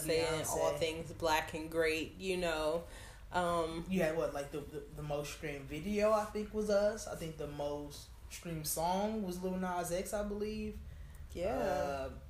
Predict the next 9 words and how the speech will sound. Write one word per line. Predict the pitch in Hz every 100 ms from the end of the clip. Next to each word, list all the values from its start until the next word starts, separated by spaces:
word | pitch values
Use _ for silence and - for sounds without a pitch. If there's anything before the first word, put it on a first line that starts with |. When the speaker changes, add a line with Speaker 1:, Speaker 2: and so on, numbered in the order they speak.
| 170
Speaker 2:
the | 165 151 147 147
sh-, | - - - - -
Beyonce's | 160 165 185 190 180 170
was | 165 160 160 156
the | 151 147 151 147 147
most | 156 156 156
Google | 156 165 139
performance. | - - - 220 190 147 170 - 208
Speaker 1:
Yeah. | 175 156 147 151